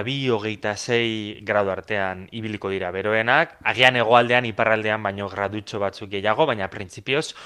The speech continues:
hogeita hamar graduren azpitik. Beraz, berorik ez datorren astean printzipioz. Prezipitazioari dagokienez,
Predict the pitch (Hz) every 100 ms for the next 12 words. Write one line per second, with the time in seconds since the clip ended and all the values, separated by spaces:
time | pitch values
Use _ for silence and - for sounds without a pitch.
0 | - - 113 117 110 120 123 113 117 117
1 | 135 135 101 - 101 87 82 _ 95 117
2 | 156 - - 110 113 135 - 95 - -
3 | - 101 104 101 101 92 - 110 117 -
4 | 98 92 98 90 82 - - - - -
5 | - 139 143 180 190 180 165 170 170 160
6 | 175 180 156 117 101